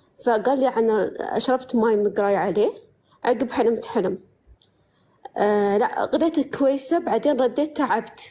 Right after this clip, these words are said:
صار يجيني ألم في الظهر شديد لدرجة أني ما أقدر أطلع من الغرفة. بعدين قريت البقرة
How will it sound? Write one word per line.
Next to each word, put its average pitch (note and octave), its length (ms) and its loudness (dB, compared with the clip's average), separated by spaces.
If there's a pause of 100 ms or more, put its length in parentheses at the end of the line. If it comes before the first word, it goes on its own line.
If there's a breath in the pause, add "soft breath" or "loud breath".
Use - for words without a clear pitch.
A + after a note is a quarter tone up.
(500 soft breath)
صار B3+ 280 0
يجيني B3 800 0
ألم B3+ 120 0
في B3+ 120 -4
الظهر C4+ 640 -2 (360)
شديد B3+ 520 0
لدرجة A#3+ 580 0
أني B3 140 2
ما C4 120 2
أقدر B3+ 280 -2
أطلع A#3 200 -2
من G#3+ 160 4
الغرفة. G3+ 460 -4 (1300 soft breath)
بعدين A#3 340 2
قريت D4+ 520 -2
البقرة D4 500 0